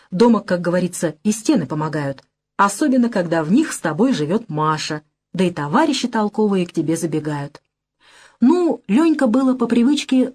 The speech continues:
ноту свою тоскливую всё же пустил. «Костя, ты бы мне из Москвы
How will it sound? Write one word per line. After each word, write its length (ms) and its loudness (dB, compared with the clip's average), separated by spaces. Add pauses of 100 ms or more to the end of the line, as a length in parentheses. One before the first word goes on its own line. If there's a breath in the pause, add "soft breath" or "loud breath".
ноту 360 2
свою 260 -2
тоскливую 640 0
всё 200 -2
же 120 -2
пустил. 480 -4 (680)
«Костя, 600 2 (380)
ты 100 4
бы 80 4
мне 240 4
из 80 2
Москвы 540 2